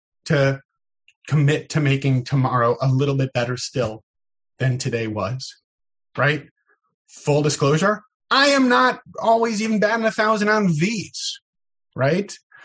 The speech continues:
But, but this is the invitation for thinking about, right? Shacharit, Mincha, Mariv in a different kind of way.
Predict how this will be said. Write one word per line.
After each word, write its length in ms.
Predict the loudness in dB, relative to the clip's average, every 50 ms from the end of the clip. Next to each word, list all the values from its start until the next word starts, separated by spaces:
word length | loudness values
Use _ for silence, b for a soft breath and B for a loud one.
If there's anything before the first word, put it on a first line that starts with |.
| B B B
But, 260 | 0 0 0 -2 -6 -2
but 260 | -2 0 0 0 0
this 340 | 0 0 0 0 -2 -2 0
is 400 | 2 2 2 2 0 -2 -6 -8 -10
the 400 | -8 -4 -2 0 2 0 0 0
invitation 840 | 0 2 2 2 0 -2 -2 -2 0 0 0 0 -2 -2 -2 -2 -2
for 180 | -2 -2 -2 -2
thinking 560 | -2 -2 -2 -2 -2 0 0 0 0 0 0
about, 540 | -2 -2 -2 0 2 2 0 0 -2 -6 -12 -20 _ _ _ _ _ _ _ _ -4
right? 300 | -2 0 0 0 -4 -8 _ _ _ _ _ _ _ _ _ _ -2
Shacharit, 360 | -2 -2 0 0 -2 -2 -2
Mincha, 320 | 0 -2 -2 -2 -2 -2
Mariv 380 | 0 0 0 -2 -2 -4 -6 -8 -4
in 80 | -2 -2
a 80 | -2
different 340 | -2 -4 -8 -8 -8 -10 -10
kind 260 | -6 -6 -6 -6 -6
of 100 | -10 -10
way. 140 | -10 -12 -14